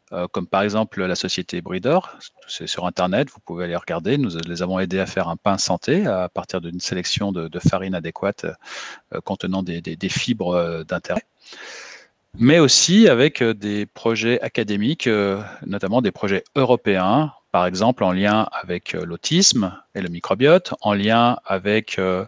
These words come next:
les maladies du foie, euh, voilà, et sur aussi la caractérisation de la symbiose entre l'homme et ses microbes.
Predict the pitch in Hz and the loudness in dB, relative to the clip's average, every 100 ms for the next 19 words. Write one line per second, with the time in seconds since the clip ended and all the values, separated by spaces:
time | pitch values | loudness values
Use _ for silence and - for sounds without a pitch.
0 | - 98 95 92 90 87 - 151 190 - | -6 -4 -2 -2 -4 -6 2 4 4 0
1 | - - - _ - 110 98 90 87 82 | -20 -20 -20 _ -14 -8 -4 0 0 -2
2 | 80 76 62 85 92 135 143 - - - | -4 -6 -6 -4 2 4 6 4 2 2
3 | 120 107 - 139 120 101 98 - 101 98 | 4 4 4 2 0 2 0 2 0 2
4 | 98 - 120 139 160 180 _ 107 98 90 | 0 0 2 2 2 -4 _ -10 -8 -6
5 | 95 95 92 - 98 95 104 147 120 92 | -2 0 2 2 2 0 0 0 0 -2
6 | 92 - - - _ - 107 - 98 95 | -4 -20 -20 -20 _ -6 -4 -2 0 4
7 | 120 143 127 _ - - 107 98 - - | 4 4 0 _ 0 0 0 -4 -6 -6